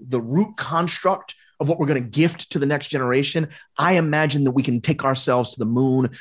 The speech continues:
to Mars, to, to solar systems we can't even see with the, with the naked eye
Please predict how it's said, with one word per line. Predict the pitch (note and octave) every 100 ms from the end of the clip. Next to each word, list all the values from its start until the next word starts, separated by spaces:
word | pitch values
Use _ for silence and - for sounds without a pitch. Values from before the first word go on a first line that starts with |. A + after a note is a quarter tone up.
| -
to | -
Mars, | A2+ A#2 B2 B2 A#2+ A2+ - -
to, | E3 - _ _ _
to | - C#3+ A#2
solar | G#2 - E3 E3+
systems | - E3 D3+ C3+
we | C#3
can't | E3 D#3+
even | D3+ B2 A#2
see | - D#3 D#3
with | D3
the, | C#3+ B2 - -
with | C#3+
the |
naked | C#3 D3 -
eye | D#3+ D3+ G#2+ E2 E2